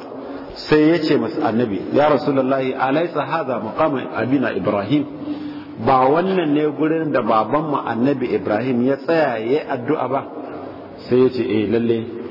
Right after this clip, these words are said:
nan ne." Sai ya ce, "Ala nattakizahu musalla?" Ba za mu riki wannan gurin ya zama da'iman gurin sallah ba?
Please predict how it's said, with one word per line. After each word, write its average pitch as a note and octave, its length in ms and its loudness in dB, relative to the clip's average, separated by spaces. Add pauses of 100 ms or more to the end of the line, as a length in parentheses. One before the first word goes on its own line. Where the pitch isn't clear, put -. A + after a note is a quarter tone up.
nan A#2+ 220 2
ne." F2+ 80 -4 (600)
Sai D3+ 160 6
ya E3 80 4
ce, D3 140 2 (120)
"Ala C#3+ 340 0
nattakizahu C3+ 680 -2
musalla?" B2+ 480 0 (580)
Ba A2+ 120 2
za D3+ 200 4
mu D3 100 2
riki - 240 -2
wannan D3 340 2
gurin C#3 220 2
ya A2 120 2
zama C3 200 0
da'iman C#3+ 420 -2
gurin A#2+ 220 0
sallah C3+ 280 0
ba? B2 100 -2